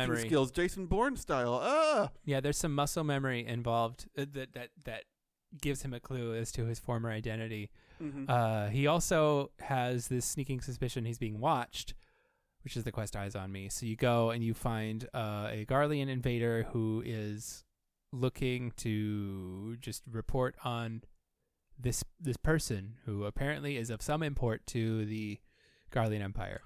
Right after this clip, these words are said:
Speaker 2: This invader appeared to be hiding behind a gravestone over a short cliff, so I
Speaker 1: Yeah.
Speaker 2: don't know how he could be seeing anything, but, eh, whatever. He picked his, he picked his
Speaker 1: I don't
Speaker 2: blind.
Speaker 1: know. He's just watching his movements. It's, they've got magic. After that happens,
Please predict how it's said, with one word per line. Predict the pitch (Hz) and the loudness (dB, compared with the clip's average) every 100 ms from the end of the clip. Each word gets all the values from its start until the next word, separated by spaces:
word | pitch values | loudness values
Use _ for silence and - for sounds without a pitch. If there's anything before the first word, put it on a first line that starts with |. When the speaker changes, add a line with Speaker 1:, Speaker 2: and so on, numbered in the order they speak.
| - | -12
Speaker 2:
This | - 185 180 | -10 -6 -6
invader | 196 170 180 180 | -2 0 2 2
appeared | 165 165 | 0 -2
to | 160 | -2
be | 156 | -4
hiding | 143 135 139 147 143 139 | -2 -2 -2 -2 -6 -4
behind | 139 131 135 139 | -4 -4 -6 -6
a | |
gravestone | 131 135 127 131 - 151 143 143 | -6 -4 -4 -4 -4 -4 -4 -4
over | 135 131 135 | -4 -2 -4
a | |
short | - 135 123 | -2 -4 -4
cliff, | - 131 - | -6 -6 -6
so | - | 0
I | 135 | 0
Speaker 1:
Yeah. | 110 | 2
Speaker 2:
don't | 120 | 0
know | 131 | -2
how | 127 | -2
he | 135 | -4
could | 135 127 | -6 -8
be | 123 | -8
seeing | 139 127 | -8 -8
anything, | 131 151 254 240 - | -8 -8 -10 -12 -6
but, | 156 139 135 - - | -6 -6 -14 -20 -18
eh, | - - - | -18 -20 -20
whatever. | - - | -18 -12
He | 131 | -8
picked | 143 | -8
his, | 147 143 | -8 -14
he | 151 | -10
picked | 139 - | -10 -10
his | 113 | -8
Speaker 1:
I | |
don't | 147 113 | -6 -4
Speaker 2:
blind. | 107 | -4
Speaker 1:
know. | 107 107 127 | -4 -4 -4
He's | 135 147 - | -6 -6 -12
just | - 143 | -8 0
watching | 123 123 127 | 0 2 0
his | 123 113 | 0 2
movements. | 113 117 117 117 - - - | 2 2 -2 -4 -8 -10 -12
It's, | 147 - | -12 -14
they've | 143 131 143 143 | -16 -4 -2 0
got | 113 - - | -2 -4 -6
magic. | 120 107 107 107 - - - - - _ - | -4 -4 -4 -6 -8 -18 -20 -20 -20 _ 0
After | 175 - 196 | 2 4 4
that | 165 165 | 6 4
happens, | - 151 135 147 135 131 123 120 - | 4 2 4 6 6 4 2 0 -2